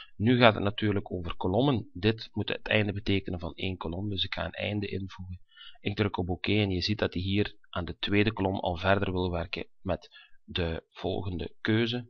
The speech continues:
Maar hier ga ik gewoon een afbeelding invoegen. Dus ik doe invoegen, afbeelding uit bestand. Of je weet het, hier van onder uit bestand drukken. Dat lukt ook. Ik zal even dit logo kiezen.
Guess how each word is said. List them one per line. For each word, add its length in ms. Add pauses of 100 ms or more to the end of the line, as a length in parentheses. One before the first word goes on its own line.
Maar 180
hier 220
ga 100
ik 100
gewoon 220
een 80
afbeelding 540
invoegen. 540 (360)
Dus 160
ik 60
doe 240
invoegen, 640 (320)
afbeelding 640
uit 240
bestand. 560 (120)
Of 240
je 120
weet 240
het, 200
hier 260
van 140
onder 360 (300)
uit 260
bestand 380
drukken. 340 (340)
Dat 200
lukt 260
ook. 320 (380)
Ik 140
zal 180
even 200
dit 180
logo 340
kiezen. 420